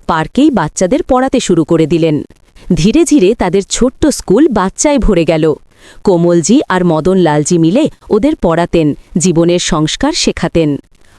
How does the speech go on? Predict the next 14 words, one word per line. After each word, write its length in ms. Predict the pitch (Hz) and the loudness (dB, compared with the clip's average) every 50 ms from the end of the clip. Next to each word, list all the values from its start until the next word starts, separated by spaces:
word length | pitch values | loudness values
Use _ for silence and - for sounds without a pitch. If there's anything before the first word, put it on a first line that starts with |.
| - 196 | -2 0
মদন 340 | 185 170 165 156 220 285 | 0 0 0 0 2 2
লালজি 360 | 311 330 349 339 320 254 339 330 | 4 4 4 2 2 2 0 -2
প্রায়ই 360 | - - 185 156 175 233 277 | 0 -2 -2 0 0 0 2
বলতেন, 440 | 269 302 294 240 - 170 160 196 277 - - - - | 2 2 0 0 0 0 0 0 -2 -4 -6 -4 -2
"দেখুন, 460 | 214 269 285 - - - 190 151 139 - - _ - - | 0 0 0 0 0 0 2 0 0 -4 -8 _ -2 0
মন্দিরে 480 | 180 170 165 165 170 180 254 285 339 330 | 0 2 2 2 2 2 2 2 2 0
দিয়া 320 | 190 165 156 165 185 233 | 2 2 2 2 2 0
জ্বালানো 360 | 233 302 302 311 320 311 320 | 0 0 0 2 2 2 2
ভালো, 380 | 240 185 190 185 156 156 139 - - _ _ _ - | 0 0 0 0 0 0 -2 -4 -6 _ _ _ -2
কিন্তু 260 | 208 185 175 - 180 | -2 0 0 0 -2
কোনো 280 | 160 - 170 165 170 165 | 0 0 0 2 0 0
গরিব 340 | 143 - 165 160 220 285 262 | 0 0 2 2 2 2 2
বাচ্চার 400 | 247 285 269 - - 254 220 175 | 0 -4 -4 -2 -2 -2 -2 -2
জীবনে 360 | - 180 156 170 170 175 | -2 -2 0 0 0 0